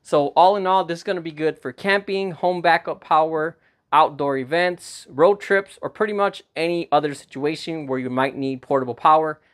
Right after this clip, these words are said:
And as I said earlier, for the capacity and power handling, this is definitely a very compact unit, which is gonna make it a whole lot more easier to transport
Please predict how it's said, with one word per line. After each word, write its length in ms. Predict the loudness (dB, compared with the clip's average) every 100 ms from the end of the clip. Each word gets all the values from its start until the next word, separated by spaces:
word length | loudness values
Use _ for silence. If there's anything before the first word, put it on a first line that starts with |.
| _
And 180 | -10 -6
as 280 | -2 -2 -2
I 60 |
said 260 | -8 -6 -4
earlier, 380 | -2 -2 -2 -6
for 360 | -6 -2 0 0
the 120 | -2
capacity 680 | -8 -4 -2 -2 -4 -12 -10
and 200 | -10 -4
power 300 | 2 2 0
handling, 480 | -4 -6 -6 -6
this 240 | -8 -10 -12
is 100 | -8
definitely 580 | -4 -4 -6 -8 -8 -10
a 100 | -10
very 340 | -4 -2 -2
compact 580 | -4 -4 -4 -2 -4 -2
unit, 320 | -2 -2 -6 _ _ -8
which 140 | -6
is 60 | -2
gonna 180 | -2
make 220 | 0 -2 -4
it 80 |
a 80 | -6
whole 220 | -2 -2
lot 200 | 2 2
more 200 | 2 -6 -8
easier 320 | -10 -6 -8
to 300 | -8 -12 -12
transport 680 | -8 -6 -6 -4 0 0